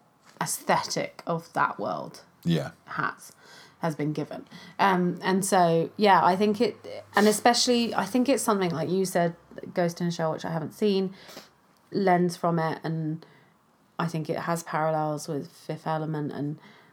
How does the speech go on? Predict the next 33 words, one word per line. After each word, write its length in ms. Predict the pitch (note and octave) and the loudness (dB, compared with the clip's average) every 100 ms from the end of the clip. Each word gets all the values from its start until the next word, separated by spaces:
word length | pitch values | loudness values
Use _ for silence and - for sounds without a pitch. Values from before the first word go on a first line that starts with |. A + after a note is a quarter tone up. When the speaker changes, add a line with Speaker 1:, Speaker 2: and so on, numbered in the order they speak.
| _ _ | _ _
Speaker 1:
other 220 | G3 G3 G3 | 2 2 0
films. 340 | G3+ F3+ F3 | 0 0 2
Like, 220 | E3+ - - | -2 -2 -2
I 160 | F#3+ G3 | 0 0
just 400 | G3 G#3+ - - | -2 -2 -2 -2
think 340 | F#3+ F3+ - - | 0 -2 -6 -4
maybe 520 | G#3 G3+ G#3 G3+ F#3+ | 0 2 4 2 0
it, 160 | - - | -2 -6
like, 200 | F#3+ F#3 - _ _ | -4 -4 -6 _ _
it's 200 | - G3 | -2 -2
something 240 | - G3 F3 | 0 0 2
I've 180 | F3 E3+ | 2 0
seen 260 | F#3+ E3+ | -2 0
a 80 | D#3+ | 0
lot 220 | D#3+ - | 0 0
of 320 | - A#3 B3 - | 2 2 0 -6
Speaker 2:
Yeah. 360 | - F2+ D#3 C#3+ - _ | 0 2 2 -2 -12 _
Speaker 1:
now, 560 | F#3+ F#3 F#3 F#3+ A#3 - _ - - - _ - | 0 2 2 2 0 -4 _ -20 -20 -20 _ 2
but 300 | F#3 F3 - | 4 4 4
I 200 | F#3+ F3+ | 2 2
think 480 | F#3 F3+ E3+ - - _ _ - | 2 -2 -2 -8 -20 _ _ 2
I 120 | F3+ | 4
get 160 | G3 - | 4 4
the 60 | |
impression 720 | F#3 E3+ F#3+ F3 F#3 E3+ D#3+ - | 2 2 0 -2 0 0 -2 -4
from 360 | - E3 D#3+ | -4 -4 -2
reading 280 | D#3+ D#3 D3+ | -4 -4 -4
around 340 | D3+ D3+ D3+ | -2 -2 -2
that 200 | C#3+ - - | -4 -2 2
that 180 | D#3+ | 2
was 100 | - E3+ | 0 -8
quite 300 | - C#3+ - | -2 -2 0
new 480 | D3 C#3+ - - | -2 -2 -4 -6